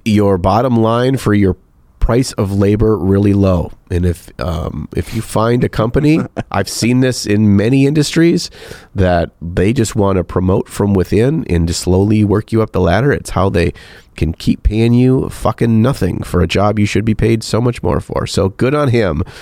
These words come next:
Speaker 1: for, uh, for leaving, and, um, and I wish him all the success in his
Speaker 2: Yeah.
Speaker 1: new venture. He's joining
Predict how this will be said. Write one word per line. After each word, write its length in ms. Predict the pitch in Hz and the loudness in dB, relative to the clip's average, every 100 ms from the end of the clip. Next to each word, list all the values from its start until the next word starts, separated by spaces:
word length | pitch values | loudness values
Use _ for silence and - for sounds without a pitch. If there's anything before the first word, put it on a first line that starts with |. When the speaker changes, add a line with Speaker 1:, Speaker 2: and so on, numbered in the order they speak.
| - - - | -20 -20 -18
Speaker 1:
for, 640 | - 92 90 92 90 87 | -6 0 2 2 2 2
uh, 260 | 87 87 87 - _ | 0 0 -2 -8 _
for 180 | - 95 | -4 0
leaving, 520 | 95 101 104 113 113 - | 0 2 2 0 -2 -2
and, 440 | 90 90 90 85 | 0 2 2 2
um, 480 | 85 85 85 90 98 - | 2 2 0 -2 -6 -12
and 300 | 90 87 87 - | -4 -2 -2 -2
I 100 | 90 | 0
wish 220 | 95 - | 0 0
him 320 | 98 98 98 - - | 0 0 -2 -6 -4
all 140 | 101 | -2
the 80 | 131 | -2
success 600 | - 127 - 370 - - - | -4 -6 -4 -4 -6 -14 -4
in 60 | |
his 100 | 131 | -2
Speaker 2:
Yeah. 40 | 151 | 0
Speaker 1:
new 100 | 131 | -2
venture. 280 | 123 - 120 - - - | -6 -6 -10 -12 -14 -2
He's 180 | 120 | 0
joining 540 | 107 113 139 185 175 | 2 0 0 0 0